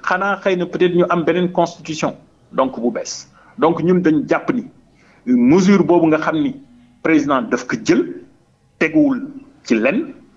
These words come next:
et que sous ce rapport loolu day violer constitution bi, ba pare nag dafa natt indi ci dëkk bi jiixi jaaxa boo xam ni bi kenn xamul fan la ñu mën a yóbbu. Mais li ci gën a yéeme du loolu, li ci gën a yéeme mooy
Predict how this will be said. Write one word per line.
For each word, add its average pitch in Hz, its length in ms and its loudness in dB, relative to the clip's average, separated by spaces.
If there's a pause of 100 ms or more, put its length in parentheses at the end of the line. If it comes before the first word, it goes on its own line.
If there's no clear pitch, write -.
(340)
et 143 80 0
que 156 100 4
sous 202 200 0
ce 185 60 0
rapport 160 440 0 (280)
loolu 147 380 4
day 127 180 2
violer 175 420 0 (640)
constitution 147 680 -2
bi, - 140 -4 (340)
ba - 180 -2
pare 180 260 2
nag 180 160 -4
dafa 147 220 0
natt 165 280 2 (180)
indi 196 400 6
ci 156 80 -6
dëkk 175 320 -2
bi - 140 -4 (180)
jiixi 185 460 2
jaaxa 151 280 2
boo 139 180 0
xam 143 180 0
ni 135 80 4
bi 147 220 -4 (160)
kenn 269 360 -2 (160)
xamul 190 360 0 (440)
fan 175 380 -4
la 147 80 2
ñu 143 140 2
mën 135 160 4
a 117 40 4
yóbbu. 107 260 -2 (760)
Mais 202 180 6
li 247 140 4
ci 262 80 2
gën 254 140 2
a 247 40 4
yéeme 220 260 4
du 190 100 -2
loolu, 240 220 4
li 214 80 -4
ci - 80 0
gën 254 140 2
a - 20 4
yéeme 226 260 4
mooy 226 360 2